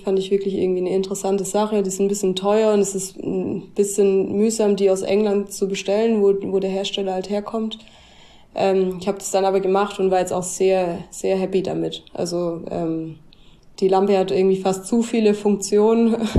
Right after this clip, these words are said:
Ich, ich wollte einfach nur die geringste Leuchtdauer quasi, also die geringste Leuchtstufe, die am längsten hält, also die größte Leuchtdauer. Und so hab ich die dann eingestellt gelassen auf meinem Kopf und,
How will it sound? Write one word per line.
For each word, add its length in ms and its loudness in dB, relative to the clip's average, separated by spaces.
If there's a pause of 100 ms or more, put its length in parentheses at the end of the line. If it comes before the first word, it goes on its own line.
(540)
Ich, 160 0
ich 360 -2
wollte 220 4
einfach 220 2
nur 160 2
die 540 4
geringste 500 2
Leuchtdauer 760 2
quasi, 440 0
also 200 -2
die 180 -2
geringste 640 0
Leuchtstufe, 720 2
die 200 0
am 100 0
längsten 320 -2
hält, 240 -2
also 220 -6
die 100 -8
größte 320 -6
Leuchtdauer. 520 -2 (520)
Und 260 0
so 140 -2
hab 140 0
ich 80 -4
die 100 -4
dann 160 0
eingestellt 540 -2
gelassen 320 -4
auf 100 -8
meinem 160 -6
Kopf 320 -4
und, 340 -2